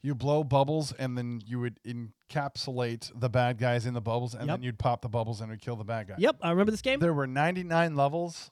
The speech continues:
Speaker 1: I played that game for eight hours straight. It was like a shift. <laughs> I was clocking
Speaker 2: Yeah.
Speaker 1: in, pa-chink, and then my brother would come down, like, after two hours of me playing. It's my turn. I'm like,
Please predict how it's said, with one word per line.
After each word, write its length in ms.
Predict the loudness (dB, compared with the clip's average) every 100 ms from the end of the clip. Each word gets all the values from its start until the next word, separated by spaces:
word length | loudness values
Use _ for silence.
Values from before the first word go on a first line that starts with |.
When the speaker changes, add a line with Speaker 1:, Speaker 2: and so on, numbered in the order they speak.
| -10
Speaker 1:
I 100 | -10
played 400 | -6 -6 -4 -2
that 280 | -2 -2 -6
game 520 | -8 -6 -6 -8 -10
for 200 | -10 -6
eight 140 | -2
hours 220 | -2 -4 -8
straight. 140 | -6
It 60 | -4
was 140 | -2
like 100 | -4
a 60 | -6
shift. 560 | -6 -4 -4 -6 -14 -18 -14
<laughs> 140 | 2
I 80 | 2
was 140 | 2
clocking 420 | 4 6 8 8
Speaker 2:
Yeah. 100 | 6
Speaker 1:
in, 100 | 0 -2 -14 -2 2
pa-chink, 540 | 2 6 6 6 0 -14 -12 -2
and 100 | 2
then 120 | 2
my 100 | 2
brother 260 | 4 2 2
would 120 | 0
come 220 | 0 0
down, 320 | 2 2 2
like, 260 | 0 -2 -2 _ -8
after 400 | -6 -4 -6 -8
two 240 | -6 -2
hours 240 | 0 0 -2
of 40 |
me 80 | -8
playing. 320 | -8 -6 -6 -6
It's 120 | -4
my 140 | -2
turn. 240 | -2 -2 -2
I'm 80 |
like, 160 | -2 -4